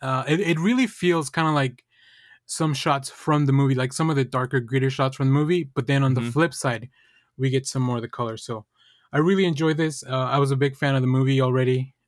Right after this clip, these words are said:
Speaker 1: Uh, so this was kind of a, like, easy choice for me to do, which, once again, it's a Batman book, so I'm gonna pick it up regardless. So, but
Speaker 2: Yeah.
Speaker 1: yeah.
Speaker 2: But no, I,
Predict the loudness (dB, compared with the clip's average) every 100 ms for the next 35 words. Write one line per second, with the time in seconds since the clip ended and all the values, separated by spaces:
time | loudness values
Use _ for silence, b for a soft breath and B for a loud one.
0 | -8 -6 -6 -6 -6 -2 -2 0 -2 -2
1 | -4 -4 -2 -4 -6 -10 -10 -10 -12 _
2 | _ _ _ _ 0 0 0 0 -2 -2
3 | -2 -2 -2 0 0 -2 B B B 0
4 | 0 -2 0 0 2 2 2 0 2 2
5 | 2 0 -2 -6 -2 2 2 0 0 -2
6 | -2 -4 -6 -2 -2 -2 -8 -12 -16 _
7 | B B B B B B -4 -2 0 2
8 | 4 4 0 B B _ _ -6 -6 0
9 | 2 2 2